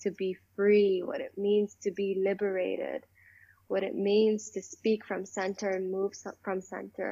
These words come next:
and honor the cyclical nature of this circle of life. It's gonna be so sacred, I feel. Um, and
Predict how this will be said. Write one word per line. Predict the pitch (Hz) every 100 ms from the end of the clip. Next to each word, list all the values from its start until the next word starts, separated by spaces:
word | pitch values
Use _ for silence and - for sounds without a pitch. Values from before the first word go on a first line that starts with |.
| -
and | 196 - _ -
honor | 196 196 196 190 185 180 _ _ _ -
the | 185
cyclical | - - 233 226 - 233 226 - 220 220 233 226 - _ _ _ _ 190
nature | 185 185 202 202 - 185 170 - 220 _ _ _ _
of | 196 175
this | 190 190
circle | - 185 185 202 180
of | 175
life. | 175 175 170 - - _ _ _ _ _ _ _ _ _ _ -
It's | 196
gonna | - 202 196
be | 185 190 190 190 - _ _ _ _ _ _ _ -
so | 214 220 226
sacred, | - 190 180 - 175 170 -
I | 190 185 _
feel. | 185 180 180 180 - - - - - _ -
Um, | 95 98 101 - - 220 - _ _ _ _ _
and | 196 185 180 180 180